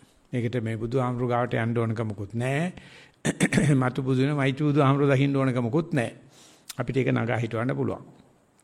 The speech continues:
ඒකයි බුද්ධ ශාසනයේ තියෙන සුවිශේෂී අංගය. කවුරුත් ඕනේ අපිට අපි අපි වශයෙන් එකතු වෙලා ආපත්‍ය දේශනා කරලා නැත්තම් පව් සමා කරගෙන ඉස්සරහට යන්න පුළුවන්. ඒක හරි වටිනවා. ඒක හරි නිහතමානීකමක් ඇති කරන දෙයක්.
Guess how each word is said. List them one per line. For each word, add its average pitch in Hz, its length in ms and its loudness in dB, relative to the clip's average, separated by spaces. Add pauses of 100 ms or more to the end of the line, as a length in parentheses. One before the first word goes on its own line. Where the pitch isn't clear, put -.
(640)
ඒකයි 120 240 0
බුද්ධ 117 240 -2
ශාසනයේ 117 460 -2
තියෙන 131 260 -2
සුවිශේෂී 147 640 2
අංගය. 127 560 -2 (440)
කවුරුත් 160 500 2
ඕනේ 131 380 2
අපිට 139 240 0
අපි 131 240 0
අපි 131 160 0
වශයෙන් 127 300 0
එකතු 117 260 -4
වෙලා 117 220 0 (640)
ආපත්‍ය 120 400 -4
දේශනා 113 460 -2
කරලා 113 400 -2 (520)
නැත්තම් 117 280 -2
පව් 117 200 0
සමා 120 320 2
කරගෙන 110 380 -2 (460)
ඉස්සරහට 131 460 -4
යන්න 107 200 -4
පුළුවන්. - 180 -12
ඒක 151 120 -4
හරි 147 220 -2
වටිනවා. 147 340 0
ඒක 127 120 -4
හරි 139 280 -2
නිහතමානීකමක් 135 800 -2
ඇති 120 160 -6
කරන 120 200 -2
දෙයක්. 151 220 2